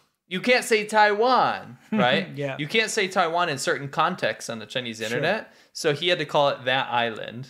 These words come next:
Speaker 2: That
Speaker 1: right?
Speaker 2: island.
Speaker 1: That other island.
Speaker 2: Yes.
Speaker 1: Right? <laughs> So there's a lot of, like, cryptology that people have to use to even support the government in China.
Speaker 2: Yeah.
Speaker 1: Because they censor everything.
Speaker 2: Yeah, it's ridiculous.
Speaker 1: It's insane.
Speaker 2: Yeah,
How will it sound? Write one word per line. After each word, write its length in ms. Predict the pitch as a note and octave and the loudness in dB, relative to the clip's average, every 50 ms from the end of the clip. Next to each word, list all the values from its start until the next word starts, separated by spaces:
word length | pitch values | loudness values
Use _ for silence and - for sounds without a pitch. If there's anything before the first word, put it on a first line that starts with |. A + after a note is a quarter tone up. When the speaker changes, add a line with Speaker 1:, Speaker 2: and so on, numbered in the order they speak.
| - C#3 C3+ | -14 -10 -4
Speaker 2:
That 180 | D3 D3 D3+ A#2 | -2 -2 0 0
Speaker 1:
right? 80 | A2+ | -2
Speaker 2:
island. 220 | D#3 D3+ D3+ D3 C3+ | 0 0 2 2 4
Speaker 1:
That 240 | C3+ C3+ B2+ - | 2 2 0 -2
other 300 | A#2 B2+ B2+ B2 B2 A#2+ | 0 0 0 2 2 2
island. 560 | A2 A2 A2+ A#2+ A2 G#2 F#2 G2 G2+ G#2+ - D3 | 2 2 2 0 -2 -4 -8 -8 -10 -10 -6 -2
Speaker 2:
Yes. 440 | D3+ D#3 C#3+ B2+ G2+ G#2 - - - G3+ | 0 2 2 2 0 -2 -2 -4 -4 -4
Speaker 1:
Right? 380 | F#3 F#3+ D#4+ D4 - - - | -4 -2 0 0 0 0 0
<laughs> 0 | |
So 220 | G3+ - - A#3 - | -2 -2 0 2 4
there's 280 | A3+ A#3 A#3+ A3+ A3 | 4 4 4 4 4
a 60 | A3+ | 4
lot 240 | G3 G3 G3+ A3 B3 | 4 6 6 6 6
of, 160 | C4 A#3+ G#3+ | 4 4 4
like, 280 | F3+ E3+ D3+ C#3 - - - - _ _ - | 4 2 2 2 0 -8 -18 -20 _ _ -2
cryptology 720 | - A3 G#3+ - - G3+ G#3+ A#3+ B3 G#3+ D#3+ C#3 C#3 C3+ C3 | 0 0 0 2 2 4 4 4 4 4 2 0 -2 0 2
that 200 | C#3 B2+ - - - - - - _ _ _ _ _ _ _ - | 0 0 0 -2 -12 -20 -20 -20 _ _ _ _ _ _ _ -8
people 260 | A3+ B3 A#3+ C4+ B3 | -6 -2 2 2 4
have 220 | A#3 A#3 A3+ - - | 4 4 2 0 -2
to 60 | D#3 | -6
use 540 | C#3 C3+ B2+ C#3 D#3+ G#3 B3 B3 A#3+ - - | -6 -4 -2 -2 -2 -2 -2 -4 -6 -8 -8
to 200 | - G#3 F#3 - | -8 -8 -6 -4
even 240 | G#3 A3+ G#3+ A3+ G#3+ | -2 0 0 0 0
support 560 | G3 - - G3 G#3 - - E4 F#4+ F#4+ F4 | 0 0 -2 -2 0 2 2 2 2 2 2
the 60 | B3 G#3+ | 0 0
government 520 | - E3+ D#3 D3 D3+ D3+ C3+ B2+ A#2+ A2 | 2 2 2 2 2 0 0 -2 -2 -4
in 80 | A#2+ A#2+ | -4 -6
China. 360 | - - C3 A2 G#2+ G#2 G#3+ | -2 -2 0 0 0 2 4
Speaker 2:
Yeah. 220 | G#3 G3+ E3+ C#3 - - | 4 4 4 2 -2 -6
Speaker 1:
Because 240 | - F#3+ F3+ G#3+ G3+ | -4 0 2 2 4
they 120 | G#3+ A3 | 2 2
censor 380 | G#3 - D#4 G4+ A4 - C#4+ G#3+ | 2 2 2 2 2 4 4 4
everything. 460 | F#3 - C3+ B2+ B2 - - A2+ - F#3 | 4 4 2 -2 -4 -2 -2 0 2 4
Speaker 2:
Yeah, 140 | F3 D#3+ | 4 4
it's 140 | C#3+ B2 - | 4 2 -2
ridiculous. 440 | D#3 D3+ D#3 F3 E3+ - C3+ A2+ G#2+ | -6 -4 -4 -4 -6 -6 -10 -8 -8
Speaker 1:
It's 100 | A3+ - | -6 -4
insane. 600 | D#4 C#4+ C#4+ - G4 G4 F#4+ F#4 D4+ G3+ D3+ B2 | -4 -2 0 2 4 4 4 4 2 2 2 2
Speaker 2:
Yeah, 240 | D#3 E3+ F3+ E3+ | 4 4 4 2